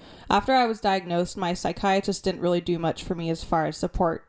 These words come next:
We'd go sit in his office for ten minutes tops and leave. He just prescribed me medication. My mom was my only real support. Other than her, I really didn't have many people who actually understood.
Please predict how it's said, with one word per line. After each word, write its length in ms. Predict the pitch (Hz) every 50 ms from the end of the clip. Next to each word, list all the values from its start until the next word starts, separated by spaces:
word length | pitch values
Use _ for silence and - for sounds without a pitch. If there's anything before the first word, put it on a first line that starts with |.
| _ _
We'd 220 | - 180 190 190
go 140 | 208 202 196
sit 240 | 190 - - 208 -
in 80 | 196
his 160 | 190 208 208 202
office 400 | - 175 180 - 190 185 - -
for 100 | - 190
ten 260 | - - 190 180 180
minutes 280 | 175 165 165 - - -
tops 420 | - - 175 151 143 - - - -
and 160 | - 165 165
leave. 360 | 160 - - - 202 - - - _ _ _ - - - - - -
He 140 | - 214 214
just 220 | 196 208 - -
prescribed 400 | - 208 - - - 185 185 -
me 80 | 180 170
medication. 640 | 165 160 165 165 - - - - - - - - - - - - - _ _ - - - - - - - - - - -
My 100 | - 208
mom 220 | 220 226 226 240 262
was 180 | 262 262 247
my 120 | 247 240 226
only 260 | - 214 214 220 208
real 180 | 196 190 185 190
support. 520 | - - 202 - - 175 156 160 - - - - -
Other 260 | - 185 202 208 233 233
than 180 | 220 220 202
her, 480 | 185 - - 208 185 170 165 170 185 - - - -
I 80 | - 190
really 280 | 190 190 202 202 208 202
didn't 160 | 208 190 196
have 220 | - 185 175 175 175
many 160 | 180 175 170
people 320 | 175 - 196 - 185 180 180
who 160 | 180 190 - -
actually 460 | 165 165 - - - - 180 170 175
understood. 580 | 170 170 170 170 - - - 226 190 170 -